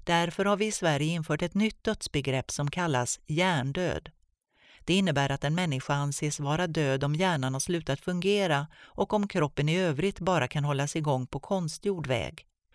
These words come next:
Detta gör det lättare att ta tillvara organ som kan transplanteras, överföras till levande människor. Organen håller sig bäst så länge det finns ett blodflöde genom dem.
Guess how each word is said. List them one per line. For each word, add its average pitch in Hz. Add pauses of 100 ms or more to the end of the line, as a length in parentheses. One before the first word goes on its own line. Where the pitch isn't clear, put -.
(200)
Detta 180
gör 175
det 196
lättare 147
att 139
ta 143
tillvara 156
organ 165
som 139
kan 135
transplanteras, 156
överföras 180
till 139
levande 139
människor. 156 (460)
Organen 170
håller 180
sig 202
bäst 151
så 202
länge 196
det 143
finns 139
ett 131
blodflöde 170
genom 123
dem. -